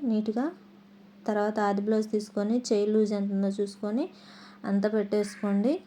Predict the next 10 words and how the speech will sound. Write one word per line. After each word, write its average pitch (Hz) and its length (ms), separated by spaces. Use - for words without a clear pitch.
సంక 214 320
పార్ట్ 220 360
కూడా 226 260
ఒక్కసారి 220 680
సంక 220 360
తీసుకొని 220 580
ఆది 202 220
బ్లౌజ్ 208 300
తోటి 202 360
ఇలా 254 260